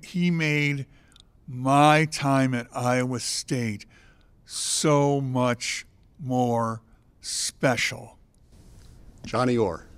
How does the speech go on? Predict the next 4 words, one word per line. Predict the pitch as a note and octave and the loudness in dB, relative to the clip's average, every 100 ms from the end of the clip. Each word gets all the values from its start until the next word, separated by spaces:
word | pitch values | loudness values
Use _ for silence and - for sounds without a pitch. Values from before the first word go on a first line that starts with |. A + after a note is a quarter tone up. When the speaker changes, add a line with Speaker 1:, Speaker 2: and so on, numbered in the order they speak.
| - - - - - - - - | -20 -20 -20 -20 -20 -20 -10 2
Speaker 1:
Woo-wee, | C#4+ F4 D#4+ D4+ | 6 6 6 4
Coach. | - F#3 G3 G#3+ - - - - D3 | 0 -4 -2 -2 -2 -4 -10 -18 -18
<laughs> | - - - | -18 -18 -4
Um, | C#3+ D3 C#3+ C3 | 2 4 4 0